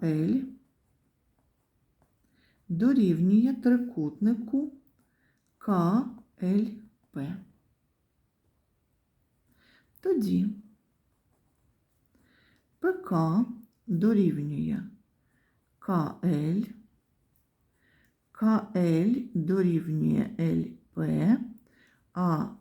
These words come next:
П Л дорівнює К П. Периметр трикутника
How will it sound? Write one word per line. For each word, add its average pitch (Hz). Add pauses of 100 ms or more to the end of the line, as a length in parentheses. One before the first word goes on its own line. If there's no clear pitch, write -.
(140)
П 165 (140)
Л 156 (340)
дорівнює 175 (280)
К 254 (240)
П. 254 (4000)
Периметр 233
трикутника 240